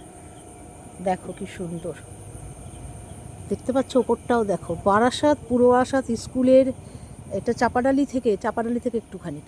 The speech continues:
পূর্ব বারাসাত স্কুল মাঠটায় বানিয়েছে। দেখো, এবার আমরা মেন, আহ, প্রতিমা দর্শনের দিকে যাচ্ছি। এই উপরে ঝাড়টা দেখো, উপরে ঝাড়, অপূর্ব ঝাড়। ঝাড়ের কাছে চলে এসেছি, কি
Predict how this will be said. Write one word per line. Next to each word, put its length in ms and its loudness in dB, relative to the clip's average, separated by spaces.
পূর্ব 160 -2
বারাসাত 340 -6
স্কুল 320 -8
মাঠটায় 480 -4
বানিয়েছে। 520 -10
দেখো, 460 -14
এবার 200 -2
আমরা 240 -2
মেন, 420 0
আহ, 200 -4
প্রতিমা 360 -2
দর্শনের 460 -2
দিকে 140 -6
যাচ্ছি। 320 -6
এই 60 2
উপরে 300 0
ঝাড়টা 560 0
দেখো, 260 -8
উপরে 320 -4
ঝাড়, 320 -8
অপূর্ব 580 4
ঝাড়। 340 0
ঝাড়ের 300 2
কাছে 240 0
চলে 260 0
এসেছি, 220 0
কি 140 -2